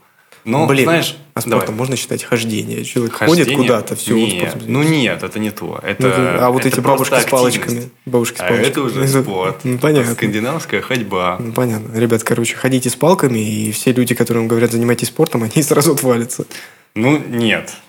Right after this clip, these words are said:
Speaker 1: Ну, нет. Что вы сразу начинаете?
Speaker 2: Не, мы поговорим конкретно про спорт. То есть про кардио, про силовую тренировку.
Speaker 1: Даже так, мы поговорим-то с целью, т-, как это влияет на нас, ну, на человека.
Speaker 2: Да.
Speaker 1: Зачем это вообще? На-,
Speaker 2: Да.
Speaker 1: нахрен это нужно, скажем
Speaker 2: Да.
Speaker 1: так?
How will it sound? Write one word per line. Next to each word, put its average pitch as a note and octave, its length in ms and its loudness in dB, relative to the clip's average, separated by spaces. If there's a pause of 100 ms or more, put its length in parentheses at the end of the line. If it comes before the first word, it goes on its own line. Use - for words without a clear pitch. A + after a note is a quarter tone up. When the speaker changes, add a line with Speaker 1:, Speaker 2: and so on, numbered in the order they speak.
(260)
Speaker 1:
Ну, F#2 180 -12
нет. G2 400 -10 (140)
Что - 360 0
вы C3 160 0
сразу A2+ 420 2
начинаете? G#2 680 -2 (540)
Speaker 2:
Не, B2+ 160 2
мы G3 220 4
поговорим D3+ 580 2
конкретно C#3 640 2
про A2+ 140 -2
спорт. - 340 -8
То - 120 -8
есть - 120 -8
про - 180 0
кардио, C#3 680 2
про F3 120 0
силовую C3 540 4
тренировку. A#2+ 360 0
Speaker 1:
Даже C3 180 4
так, C#3 240 0
мы A#2 80 -4
поговорим-то B2+ 420 0
с - 60 -6
целью, C3+ 640 0 (120)
т-, G#2 120 -12 (400)
как C3 200 0
это - 160 -2
влияет G#2+ 600 0
на G2 220 -4
нас, F2 440 -6
ну, C3 160 -2
на G2+ 160 -2
человека. F#2+ 680 -4
Speaker 2:
Да. A2+ 320 0
Speaker 1:
Зачем D#3+ 320 0
это D#3 140 -2
вообще? G#2 280 -4
На-, G2+ 220 0
Speaker 2:
Да. A#2+ 240 0
Speaker 1:
нахрен D#3 320 -2
это B2 160 -6
нужно, G#2 320 -6
скажем A#2+ 100 -2
Speaker 2:
Да. A2+ 260 0
Speaker 1:
так? - 140 -12